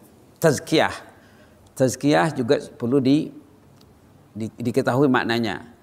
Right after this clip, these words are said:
Tazkiyah juga mengandungi tiga makna. Makna bersih, makna maju, dan makna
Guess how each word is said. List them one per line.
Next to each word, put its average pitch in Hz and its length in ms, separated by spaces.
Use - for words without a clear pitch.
Tazkiyah 151 400
juga 185 580
mengandungi 147 460
tiga 156 240
makna. 185 680
Makna 160 320
bersih, 254 640
makna 185 240
maju, 247 560
dan 160 200
makna 147 600